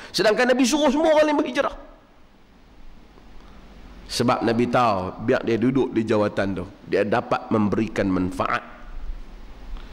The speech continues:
Sebab itu Ibn Qayyim kata, politik ialah sesuatu yang menghasilkan maslahah. Dia tidak boleh stereotype. Seseorang mesti bijak.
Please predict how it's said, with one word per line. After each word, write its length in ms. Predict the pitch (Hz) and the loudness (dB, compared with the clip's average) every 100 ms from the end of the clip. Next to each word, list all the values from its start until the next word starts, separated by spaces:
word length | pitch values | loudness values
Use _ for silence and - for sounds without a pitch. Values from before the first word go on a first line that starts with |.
| - - | -14 -4
Sebab 320 | 104 107 - | 0 2 2
itu 160 | 117 | 2
Ibn 160 | 107 101 | 4 2
Qayyim 320 | - 113 101 | 2 2 2
kata, 320 | 101 92 90 - | 0 0 -2 0
politik 560 | 165 254 302 - 285 - - - - - - | 2 2 2 0 -2 -2 -6 -6 -12 -10 0
ialah 160 | 131 | 0
sesuatu 720 | - 104 - 170 - 220 220 - - - - | 2 -2 0 0 0 0 -2 -2 -10 -14 -6
yang 400 | 113 120 143 143 | 2 4 6 4
menghasilkan 720 | 120 107 127 131 - 156 - 120 | 4 2 0 -2 0 -2 0 0
maslahah. 640 | 110 196 - 196 - - - - - - - - - - | 2 0 0 -2 -2 -4 -8 -20 -20 -20 -20 -20 -20 -12
Dia 320 | - 151 180 | -2 2 2
tidak 320 | - 160 135 | 2 2 2
boleh 160 | 185 208 | 4 2
stereotype. 720 | - - 214 202 208 196 139 - - - - - - - | 2 4 6 6 4 2 2 -2 -14 -20 -20 -20 -20 -12
Seseorang 560 | - 135 214 202 240 220 | -4 0 4 6 6 4
mesti 240 | 214 233 | 2 0
bijak. 640 | 160 254 277 247 - - | 2 2 4 4 2 -4